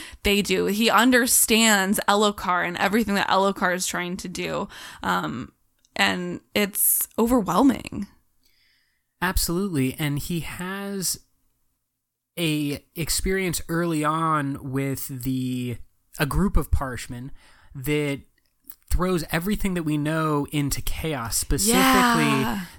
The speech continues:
Speaker 2: that the Parshmen are not uniformly turning into the same type of war form that we saw from the Parshendi.
Speaker 1: Yeah, and f-, picking up from the end of,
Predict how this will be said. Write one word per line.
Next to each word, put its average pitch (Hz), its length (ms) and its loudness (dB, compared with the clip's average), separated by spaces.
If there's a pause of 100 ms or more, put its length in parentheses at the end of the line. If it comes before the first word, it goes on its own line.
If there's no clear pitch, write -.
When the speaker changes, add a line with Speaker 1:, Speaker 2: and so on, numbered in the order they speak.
Speaker 2:
that 170 160 -2
the 160 80 -4
Parshmen 196 960 -2
are 147 160 -4
not 143 580 -2 (120)
uniformly 156 1300 0 (100)
turning 160 540 0
into 147 720 -2
the 123 120 -2
same 156 680 -2
type - 360 0
of 120 220 -2 (380)
war 139 520 2
form 143 920 0 (280)
that 139 140 -2
we 131 120 0
saw 143 400 2
from 135 340 -2
the 123 420 -4
Parshendi. 143 800 -2 (140)
Speaker 1:
Yeah, 240 580 4
and 220 260 4
f-, 214 160 -6
picking 285 280 6
up 233 120 2
from 214 220 4
the 202 160 2
end 202 180 4
of, 196 240 -2